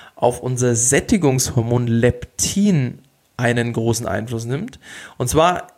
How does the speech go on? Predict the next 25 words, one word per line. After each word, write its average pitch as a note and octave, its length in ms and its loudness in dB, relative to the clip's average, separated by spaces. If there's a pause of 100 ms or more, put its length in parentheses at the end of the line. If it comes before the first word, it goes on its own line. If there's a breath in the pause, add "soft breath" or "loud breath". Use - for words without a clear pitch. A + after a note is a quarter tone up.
(220)
Leptin E3 640 0
ist C3+ 200 -4
ein C3+ 100 0
Hormon, B2+ 600 2 (320)
was - 240 2
praktisch B2 340 -6
in B2+ 140 -8
den A2+ 140 -4
Fettzellen C3+ 800 0
produziert B2+ 680 0
wird G3 340 -2 (580 loud breath)
und C3 480 2
an C#3 160 0
das - 160 -2
Gehirn C#3+ 420 0
das - 140 0
Signal B2+ 400 0
sendet, D3 340 -4
dass - 180 -4
wir B2 120 0
satt A2+ 360 -2
sind D#3+ 200 0
und C3+ 200 -8
keine C3 500 0
weitere B2 560 2